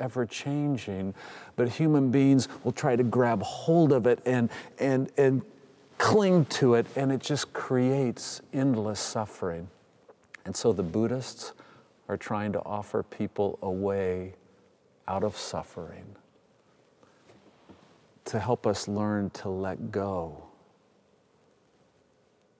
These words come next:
They'll talk about attachment,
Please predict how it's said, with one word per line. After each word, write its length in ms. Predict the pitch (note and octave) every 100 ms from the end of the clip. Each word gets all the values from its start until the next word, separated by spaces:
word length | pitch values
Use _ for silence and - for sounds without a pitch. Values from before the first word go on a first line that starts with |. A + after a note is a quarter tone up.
| - - - - _ -
They'll 220 | E3+ B2+ B2+
talk 300 | - D3 -
about 320 | G#2 G#2+ -
attachment, 840 | F#2+ - - F2+ - - D#2 -